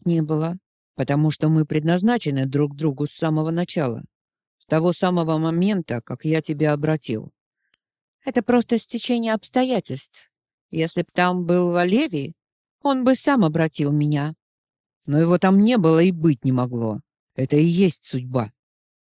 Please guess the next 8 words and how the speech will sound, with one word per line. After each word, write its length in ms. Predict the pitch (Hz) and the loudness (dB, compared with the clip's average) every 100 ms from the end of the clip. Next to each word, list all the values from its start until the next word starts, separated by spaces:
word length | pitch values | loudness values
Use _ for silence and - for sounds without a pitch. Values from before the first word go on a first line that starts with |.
| - | -6
В 100 | 160 | 0
этот 300 | 247 240 226 | 4 4 4
момент 760 | 220 226 247 294 262 - - - _ _ _ - | 6 6 6 4 2 0 -12 -20 _ _ _ -6
двери 360 | 165 220 247 233 | 0 4 4 4
распахнулись 840 | 226 - 226 - 269 294 220 160 | 2 0 0 2 2 4 2 0
с 180 | - - | -4 -6
тоскливым 640 | 180 190 - 208 175 180 | -2 -2 0 0 2 0
хрустом 640 | 175 208 214 - - 147 143 | 2 2 2 0 -2 -2 -4